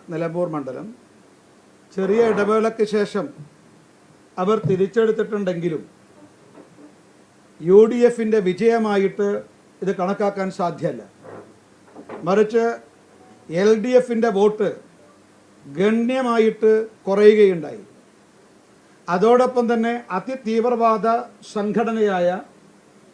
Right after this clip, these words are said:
ജമാഅത്ത് ഇസ്ലാമിയുടെ വോട്ട് കോൺഗ്രസിനും യു ഡി എഫിനും ലഭിച്ചതുകൊണ്ട് മാത്രമാണ്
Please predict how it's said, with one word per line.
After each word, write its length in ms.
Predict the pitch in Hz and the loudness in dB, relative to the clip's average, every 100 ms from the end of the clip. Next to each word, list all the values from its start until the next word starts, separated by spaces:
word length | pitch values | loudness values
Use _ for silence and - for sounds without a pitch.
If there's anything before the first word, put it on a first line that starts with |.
| - _ _ - | -20 _ _ -10
ജമാഅത്ത് 680 | 147 202 220 247 269 269 247 | -2 0 2 4 2 0 -6
ഇസ്ലാമിയുടെ 680 | - 233 233 233 226 226 226 226 - - 156 | 0 0 0 0 0 0 -2 -6 -20 -8 0
വോട്ട് 340 | 214 220 185 127 - _ _ - - _ _ _ _ _ _ - | 2 2 -2 -6 -12 _ _ -20 -20 _ _ _ _ _ _ -8
കോൺഗ്രസിനും 680 | 170 190 240 240 247 262 254 247 | 0 0 2 2 2 0 -2 -2
യു 100 | 214 233 | 0 0
ഡി 80 | 226 233 | 2 0
എഫിനും 280 | 226 220 208 | 0 -2 2
ലഭിച്ചതുകൊണ്ട് 680 | 214 220 240 262 254 233 220 208 | 2 0 0 0 2 2 0 0
മാത്രമാണ് 520 | 208 202 202 190 | -2 -2 -2 -2